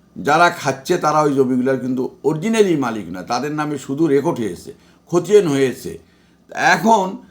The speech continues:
তারা কী মূল্যে খতিয়ানটা করে নিল বা কী মূল্যে তারা রেকর্ড করে নিল, তাদের নামে কেন খতিয়ান হয়ে গেল, এটা তো দেখতে হবে আপনাদেরকে। যখন তাদেরকে আপনারা বলবেন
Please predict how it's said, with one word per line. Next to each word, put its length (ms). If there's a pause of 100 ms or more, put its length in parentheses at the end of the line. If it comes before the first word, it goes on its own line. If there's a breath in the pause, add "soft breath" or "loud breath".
(160 loud breath)
তারা 180
কী 320
মূল্যে 260
খতিয়ানটা 800 (320)
করে 200
নিল 240
বা 120
কী 260
মূল্যে 280
তারা 300
রেকর্ড 320
করে 220
নিল, 220 (600)
তাদের 240
নামে 220
কেন 320
খতিয়ান 360
হয়ে 240
গেল, 200 (400)
এটা 160
তো 120
দেখতে 300
হবে 200
আপনাদেরকে। 520
যখন 360
তাদেরকে 440
আপনারা 260
বলবেন 480